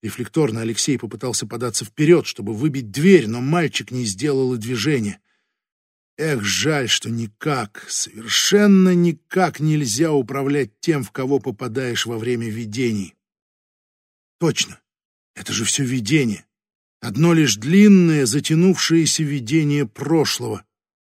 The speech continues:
Значит, мальчик умрёт, сгорит или задохнётся. Ведь дом показывает мне только смерти. В груди у Алексея засвербело, к глазам подкатили слёзы.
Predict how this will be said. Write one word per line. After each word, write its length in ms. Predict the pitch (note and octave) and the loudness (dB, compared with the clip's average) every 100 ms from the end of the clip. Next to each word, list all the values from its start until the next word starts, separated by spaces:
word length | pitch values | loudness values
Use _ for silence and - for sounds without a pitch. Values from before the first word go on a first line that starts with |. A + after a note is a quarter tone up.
| _ _ _ _ | _ _ _ _
Значит, 520 | - G#2+ G#2+ - G#2 | -10 -8 -6 -6 -6
мальчик 720 | A2 A2+ A2+ A2 - G#2 - _ _ | -8 -6 -6 -8 -10 -12 -14 _ _
умрёт, 760 | A2 G#2 G#2+ G#2+ G2+ F2+ _ _ _ _ _ _ _ _ _ _ | -8 -8 -6 -8 -8 -10 _ _ _ _ _ _ _ _ _ _
сгорит 800 | F#2 - G#2 G2+ B2 A2+ - - - | -14 -10 -10 -6 -6 -6 -12 -20 -14
или 180 | G#2+ G2+ | -10 -8
задохнётся. 880 | G2 G2 G2 - G2 F#2+ - - _ _ _ _ _ _ _ _ _ _ - | -8 -10 -12 -10 -10 -8 -8 -10 _ _ _ _ _ _ _ _ _ _ -12
Ведь 240 | G2 F#2 | -12 -8
дом 320 | F2 D3+ B2 | -4 -2 -2
показывает 720 | A#2 G#2+ B2 A2+ G2+ A2 G#2 A2+ | -6 -12 -10 -8 -6 -8 -8 -8
мне 160 | G2+ | -8
только 540 | F#2+ - G#2 F#2+ _ G2 | -10 -10 -8 -8 _ -12
смерти. 640 | - F#2+ - - - - _ _ _ _ _ _ _ _ _ _ _ _ _ | -12 -12 -20 -20 -20 -20 _ _ _ _ _ _ _ _ _ _ _ _ _
В 60 | - | -14
груди 380 | A#2 A#2+ A#2 D3+ | -8 -6 -2 0
у 120 | C3 | 0
Алексея 480 | B2 - - C3 A#2 | -2 -4 -4 -4 -4
засвербело, 760 | A2 - A#2 A2 G#2 G#2+ F2+ _ _ _ _ _ _ _ _ | -6 -8 -8 -10 -6 -6 -6 _ _ _ _ _ _ _ _
к 100 | F#2 | _
глазам 500 | G2 G#2 G#2 A#2+ A2 | -10 -8 -6 -4 -6
подкатили 540 | G#2 - G2+ - F#2 | -10 -18 -18 -16 -12
слёзы. 480 | F2+ - F#2 E2 - | -8 -8 -10 -12 -16